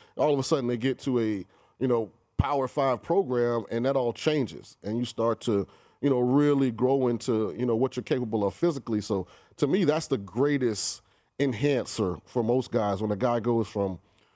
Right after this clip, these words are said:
you know, not being, being, being basically unknown, you know, to, to, you know, for instance, the guy that I'm gonna get to a little bit later from Northern Iowa, uh, Trevor, you know, Penning, he put on a hundred pounds from the time <laughs> he got to college to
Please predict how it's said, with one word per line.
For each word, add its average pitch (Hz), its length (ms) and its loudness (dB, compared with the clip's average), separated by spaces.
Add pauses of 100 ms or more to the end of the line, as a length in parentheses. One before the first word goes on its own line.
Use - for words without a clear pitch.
(140)
you 127 60 2
know, 120 80 2
not 117 440 -2
being, 151 220 2
being, 151 180 0
being 143 180 2
basically 131 580 0 (100)
unknown, 123 720 0 (440)
you 113 100 -2
know, 117 160 2
to, 113 200 0
to, 104 260 -2 (500)
you 127 140 2
know, 117 120 0
for 143 200 0
instance, 165 220 -2
the 143 80 -2
guy 147 260 0
that 139 120 -2
I'm 139 120 0
gonna 131 120 0
get 135 140 0
to 139 80 0
a - 20 4
little 123 120 2
bit 110 140 0
later 147 200 2
from 117 160 0
Northern 113 320 2
Iowa, 107 520 2
uh, 98 40 -2
Trevor, 110 440 0 (480)
you 101 60 0
know, 110 80 2
Penning, 160 380 0 (160)
he 131 160 0
put 214 180 2
on 135 120 -2
a 92 40 -2
hundred 170 340 0
pounds 160 600 -4 (480)
from 123 120 0
the 123 60 2
time 135 260 -2
<laughs> - 40 -14
he 180 60 -6
got 143 280 -4
to 139 80 -6
college 127 560 -2 (280)
to 127 460 2